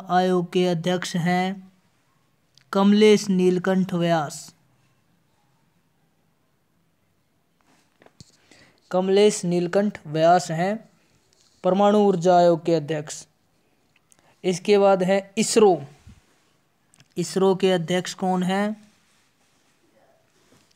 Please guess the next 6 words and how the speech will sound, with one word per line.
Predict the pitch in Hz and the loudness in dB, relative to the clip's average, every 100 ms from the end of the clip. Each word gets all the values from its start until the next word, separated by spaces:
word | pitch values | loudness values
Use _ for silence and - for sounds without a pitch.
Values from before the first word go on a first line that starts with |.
| _ _ - | _ _ -8
इसरो | 190 - 202 202 | -8 -4 0 0
के | 196 185 185 185 | 0 -4 -4 -6
अध्यक्ष | 180 165 180 175 - 185 | -6 -4 -4 -6 -6 -8
हैं | 175 170 175 180 | -6 -4 -4 -6
के | 175 _ - 185 185 185 | -10 _ -4 0 2 2
सिवान। | 185 - 170 170 165 151 | -2 -6 -6 -4 -8 -10